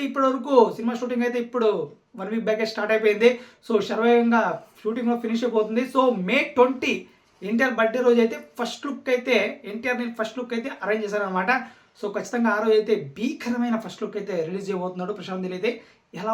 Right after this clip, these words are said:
ఉంటుందో చూడాలి వల్ల. అంటే ఎన్టీఆర్ గురించి అయితే ఇంకొక బిగ్గెస్ట్ అప్‌డేట్ కూడా ఉంది భయ్యా. అది ఏంట్రా అంటే దేవరా. దేవరా ఏంటి భయ్యా, అప్పుడు అయిపోయింది కదా అంటే ఏం లేదు భయ్యా, ఇప్పుడు మళ్ళీ ఫోకస్‌లోకి వచ్చేసిందన్నమాట. అదే జపాన్ రిలీజ్. ఎస్, so మొత్తానికైతే జపాన్లో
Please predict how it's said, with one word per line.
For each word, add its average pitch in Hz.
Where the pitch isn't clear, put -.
ఉంటుందో 185
చూడాలి 165
వల్ల. 143
అంటే 349
ఎన్టీఆర్ 330
గురించి 320
అయితే 330
ఇంకొక 262
బిగ్గెస్ట్ -
అప్‌డేట్ 262
కూడా 277
ఉంది 247
భయ్యా. 277
అది 233
ఏంట్రా 285
అంటే 233
దేవరా. 214
దేవరా 262
ఏంటి 226
భయ్యా, 208
అప్పుడు 262
అయిపోయింది 254
కదా 247
అంటే 240
ఏం 269
లేదు 240
భయ్యా, 269
ఇప్పుడు 254
మళ్ళీ 262
ఫోకస్‌లోకి 254
వచ్చేసిందన్నమాట. 233
అదే 240
జపాన్ 175
రిలీజ్. 196
ఎస్, 226
so 233
మొత్తానికైతే 269
జపాన్లో 302